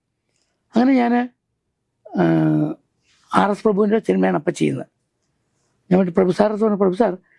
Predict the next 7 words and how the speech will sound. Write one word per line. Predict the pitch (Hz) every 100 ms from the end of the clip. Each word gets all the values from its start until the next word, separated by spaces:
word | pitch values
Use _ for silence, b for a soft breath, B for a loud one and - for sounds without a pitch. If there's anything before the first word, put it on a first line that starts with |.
| -
നമുക്ക് | 233 254
ഇപ്രാവശ്യം | 269 247 240 - 233 247 _ _ _ _ _ _ _ _ _ _ _
നമുക്കൊന്ന് | - 196 202 202
ഒരു | 233 190 -
ആക്ടറെ | 170 170 - 196
മാറ്റിയാലോ?" | 180 165 - 170 151 147 _ _ _ -
"ആരെയാ?" | 170 175 175